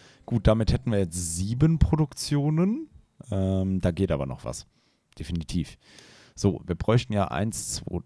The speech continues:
drei, um hier wirklich rauszukommen. Dann könnten wir hier wieder platzieren.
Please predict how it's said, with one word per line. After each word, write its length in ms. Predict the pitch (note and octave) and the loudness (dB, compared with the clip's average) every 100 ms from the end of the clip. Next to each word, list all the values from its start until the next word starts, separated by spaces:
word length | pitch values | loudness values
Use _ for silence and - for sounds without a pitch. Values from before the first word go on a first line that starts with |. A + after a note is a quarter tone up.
| - | -6
drei, 380 | - D2+ B2 B2+ | -2 2 2 2
um 160 | A2 | 0
hier 180 | G2 F#2+ | 2 2
wirklich 400 | F#2 - E2+ - | 2 -2 -4 -2
rauszukommen. 680 | F#2 A2+ - B2+ C#3+ D3+ D3+ | -2 -2 -6 -2 0 0 -2
Dann 200 | F#2 - | -6 -2
könnten 340 | G2 F2+ F#2 | -2 -2 -2
wir 80 | E2+ | -2
hier 400 | D2+ F2 B2 C3+ | -2 0 2 4
wieder 220 | D#3 D#3 | 2 4
platzieren. 760 | - C3+ - - D#3 F3 A3 | 4 2 -2 -2 2 2 2